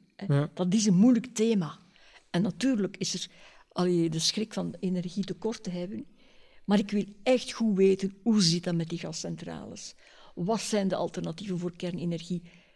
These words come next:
Speaker 1: Spreekt er nu nog iemand over kernafval, of hoe zit het?
Speaker 2: Mhm.
Speaker 1: Ai, dat is er, hè? Wat gaan we daarmee doen?
Speaker 2: Was dat ook geen groot thema in de jaren zeventig?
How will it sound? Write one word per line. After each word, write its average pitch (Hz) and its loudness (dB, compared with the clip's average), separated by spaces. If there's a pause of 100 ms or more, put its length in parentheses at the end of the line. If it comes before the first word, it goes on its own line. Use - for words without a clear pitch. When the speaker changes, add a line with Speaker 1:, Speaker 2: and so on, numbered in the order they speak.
(120)
Speaker 1:
Spreekt - -4
er 196 0
nu 190 4
nog 175 0
iemand 185 0
over 185 -8
kernafval, 202 -8
of 170 -4
hoe 165 -2
zit 202 -8
het? - -12 (320)
Speaker 2:
Mhm. 123 0
Speaker 1:
Ai, 220 -2 (560)
dat 180 -4
is - 4
er, 262 2
hè? 370 -4 (920)
Wat - -8
gaan 202 2
we 185 4
daarmee 185 2
doen? 330 -4 (1600)
Speaker 2:
Was 135 0
dat 156 0
ook 160 -2
geen 180 2
groot 147 2
thema 185 0
in 156 -2
de 147 0
jaren 156 -2 (400)
zeventig? - -6